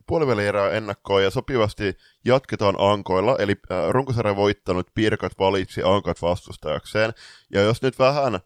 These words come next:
käsitellään Ankko-, Ankkojen tilannetta laajemmin, niin, äh, siellä F yksi ikäluokassa, eli T kaksikymmentäyksi ikäluokassa, äh, Ankkojen kausi päättyi, äh,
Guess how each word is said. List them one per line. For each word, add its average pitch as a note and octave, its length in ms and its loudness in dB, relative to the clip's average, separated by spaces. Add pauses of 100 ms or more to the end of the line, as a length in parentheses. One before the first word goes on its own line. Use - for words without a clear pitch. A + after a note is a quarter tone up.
(260)
käsitellään G#2+ 640 -2
Ankko-, G#2+ 800 -6
Ankkojen G2+ 400 -4
tilannetta G2+ 480 -4
laajemmin, E2+ 560 0 (320)
niin, E2 220 -8
äh, - 520 -16
siellä F2 400 -2 (760)
F - 140 -14
yksi - 420 0 (200)
ikäluokassa, F#2+ 760 -2
eli F2 120 -4
T E2+ 40 -4 (140)
kaksikymmentäyksi F2+ 480 -6
ikäluokassa, G2 580 -2
äh, F#2+ 60 0 (600)
Ankkojen F#2 680 -4
kausi G2 320 -2
päättyi, E2+ 560 -2
äh, E2 60 -4